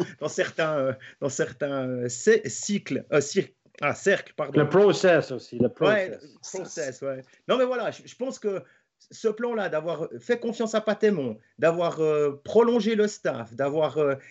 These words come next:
Speaker 1: g-, a-, pu compter sur les quatre étrangers mis en place par la direction sportive précédente, euh, et puis avoir aussi, euh, Gauchi qui est d'accord de faire ces échanges, euh, euh, Moy Vermine, parce que sur la saison, sur les playoffs,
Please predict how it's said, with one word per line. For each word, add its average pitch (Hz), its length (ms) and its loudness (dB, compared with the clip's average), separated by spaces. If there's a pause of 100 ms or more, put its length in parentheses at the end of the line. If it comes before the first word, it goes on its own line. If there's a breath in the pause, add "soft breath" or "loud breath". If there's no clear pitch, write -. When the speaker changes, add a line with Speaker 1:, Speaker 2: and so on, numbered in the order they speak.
(120)
Speaker 1:
g-, 113 180 -10
a-, 131 220 0
pu 214 320 0
compter 214 320 2
sur 160 180 -4
les 160 140 -2
quatre 190 240 0
étrangers 190 480 0
mis 175 160 -2
en 170 100 0
place 170 320 -2
par 143 240 -2
la 127 280 0
direction 156 380 -4
sportive 143 440 -6
précédente, 156 680 0 (360 soft breath)
euh, 127 400 4
et 123 100 4
puis 196 220 4
avoir 151 480 2
aussi, 170 480 -4
euh, 139 240 2
Gauchi 170 560 -2
qui 147 200 -4
est 135 120 4
d'accord 180 480 0
de 160 80 -2
faire 160 200 -4
ces 147 240 -6
échanges, 165 440 0 (240 soft breath)
euh, 123 160 -4
euh, 139 160 6
Moy 165 260 6
Vermine, 165 460 2
parce - 180 -2
que 131 240 2 (560 soft breath)
sur 214 300 -2
la 185 120 4
saison, 185 580 0
sur - 380 -2
les 190 120 6
playoffs, 190 560 -2